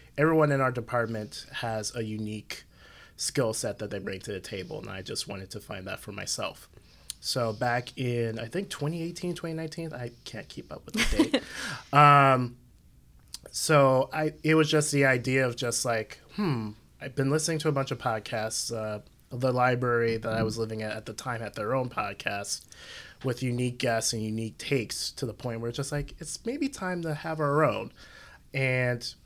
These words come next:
Speaker 1: with Niles being so close to Chicago, Skokie, Evanston, Morning Grove, it has to have some sort of, like, a story behind it.
Speaker 2: Hmm.
Speaker 1: So I pitched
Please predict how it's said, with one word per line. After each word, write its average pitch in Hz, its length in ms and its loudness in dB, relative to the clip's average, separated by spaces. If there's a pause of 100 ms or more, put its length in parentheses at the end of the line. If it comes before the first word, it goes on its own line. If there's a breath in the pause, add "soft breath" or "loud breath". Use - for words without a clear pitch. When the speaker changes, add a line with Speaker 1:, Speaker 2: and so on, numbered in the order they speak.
Speaker 1:
with 143 300 2
Niles 139 360 4
being 123 240 -2
so 120 200 -2
close 110 320 -4
to 113 60 -8
Chicago, 104 560 -6
Skokie, 101 560 -6
Evanston, 101 400 -8
Morning 95 260 -8
Grove, 98 340 -8
it 131 120 -6
has 131 260 -6
to - 60 -14
have 110 320 -8 (200)
some 120 320 -4
sort 107 340 -4
of, 95 140 -8
like, 101 180 -8
a 101 60 -8
story - 520 -8
behind - 420 -14
it. - 100 -14 (220)
Speaker 2:
Hmm. 214 100 -8 (400 loud breath)
Speaker 1:
So 117 400 0
I 113 140 -2 (280)
pitched - 600 -2